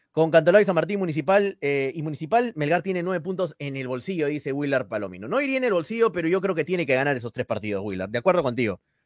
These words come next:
Tiene, tiene que ganar esos tres partidos. Freddy Tejada dice, Gracielita está bostezando. No, Freddy. ¿Es en serio?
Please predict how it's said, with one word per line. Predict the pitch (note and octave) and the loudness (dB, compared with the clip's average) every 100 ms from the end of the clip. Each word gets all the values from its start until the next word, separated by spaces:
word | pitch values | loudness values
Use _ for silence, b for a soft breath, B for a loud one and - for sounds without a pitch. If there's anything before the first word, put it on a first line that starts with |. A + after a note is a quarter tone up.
| _ _ | _ _
Tiene, | - D#3 D#3 C#3+ B2+ | -6 -2 0 0 -2
tiene | C#3 C3 | -4 -2
que | |
ganar | A#2+ A#2+ A#2+ | -2 -2 -2
esos | A2 | -6
tres | G#2 A2 | -8 -6
partidos. | G2+ G2 F2+ _ b b - | -6 -6 -10 _ b b 0
Freddy | F#3+ F#3+ | 2 4
Tejada | F#3+ F3+ | 4 4
dice, | D#3 | 4
Gracielita | C#3+ C3 D3+ E3+ D#3+ | 2 2 2 0 2
está | E3+ | 4
bostezando. | F3+ D#3+ A#2 E3+ F#3 A#2+ A#2 | 4 2 2 4 4 2 2
No, | C3+ D#3 D#3 D3 C3+ B2 A2 G2+ F#2+ | 6 8 8 8 6 4 2 -2 -6
Freddy. | - B2 C#3 B2+ G#2+ G2+ F#2+ F#2 _ _ _ | -4 0 2 0 -2 -6 -12 -18 _ _ _
¿Es | G#2+ | -16
en | G#2 | -12
serio? | D3+ G3 F3+ A2 F#2+ | -4 -2 0 -2 -8